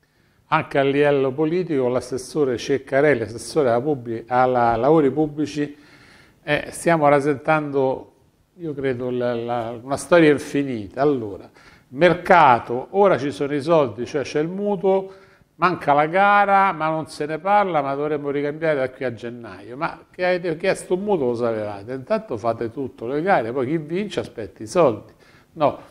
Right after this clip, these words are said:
aspettiamo. Nel frattempo casca tutta la copertura del, del, eh, mercato coperto. Quindi, che cosa vogliamo dire? Due anni e mezzo l'assessore Ceccarelli non ha fatto niente. Il nulla. The Horse.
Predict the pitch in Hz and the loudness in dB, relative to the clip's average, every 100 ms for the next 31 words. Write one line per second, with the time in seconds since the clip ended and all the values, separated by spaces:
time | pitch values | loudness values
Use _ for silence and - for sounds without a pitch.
0 | - _ - 175 - 151 143 - 113 127 | -20 _ 2 2 2 -2 -2 -2 -4 -2
1 | 175 175 190 - 202 - 127 165 156 - | -4 -4 -6 0 0 0 -2 4 4 2
2 | 135 160 139 127 135 143 147 - - 139 | -4 -4 -4 -2 0 0 -2 -6 -4 -2
3 | 127 131 131 131 127 - - - - - | -2 -2 0 0 -4 -18 -20 -20 -20 -20
4 | - _ - 139 196 202 190 185 - 160 | -20 _ -4 4 6 8 8 6 6 4
5 | 160 160 151 170 175 185 170 175 180 220 | 6 4 4 0 2 0 2 2 0 2
6 | 240 147 - - - - - - 208 143 | 2 2 -4 -20 -20 -20 -20 -12 -6 -6
7 | - - - 160 - 202 170 160 156 147 | -6 -20 -20 -20 -6 -4 0 -2 -2 -4
8 | 139 131 123 107 107 123 170 175 185 180 | -6 -10 -10 -10 -10 -6 0 4 2 0
9 | 180 185 202 143 113 123 - 151 - 170 | -8 -2 0 0 -4 -10 -10 -14 -8 -4
10 | 156 139 147 - 185 196 127 110 123 151 | -4 -4 -6 -6 -4 -4 -4 -8 -8 -8
11 | - 110 127 123 98 _ _ _ _ _ | -8 -16 -12 -14 -14 _ _ _ _ _
12 | _ _ _ _ _ _ _ _ - 180 | _ _ _ _ _ _ _ _ -2 0
13 | 160 180 175 104 95 113 165 214 190 123 | 2 2 2 0 -4 -2 6 8 10 8
14 | 101 - - - | 2 -8 -10 -10